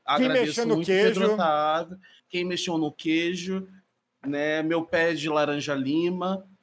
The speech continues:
Speaker 1: Foi o Pedro Otávio que me, que me indicou livros. Tem um ano que eu comecei a ler.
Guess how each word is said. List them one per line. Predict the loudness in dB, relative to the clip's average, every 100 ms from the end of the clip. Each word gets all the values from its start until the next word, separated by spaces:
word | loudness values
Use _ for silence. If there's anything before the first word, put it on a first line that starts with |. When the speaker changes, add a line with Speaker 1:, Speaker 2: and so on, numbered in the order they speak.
| _
Speaker 1:
Foi | -6 -2 0
o | -2
Pedro | -2 -4 -4
Otávio | 0 0 -2
que | -4
me, | -2 0 0 -4
que | -6 -6
me | -4 -2
indicou | -2 -4 -6 -4 -2
livros. | 0 0 -2 -4 -8 -10
Tem | -8 -4 -2 0
um | 0 2
ano | 2 0
que | -4
eu |
comecei | -6 -4 -2 -2 0
a | 0
ler. | 2 0 0 -4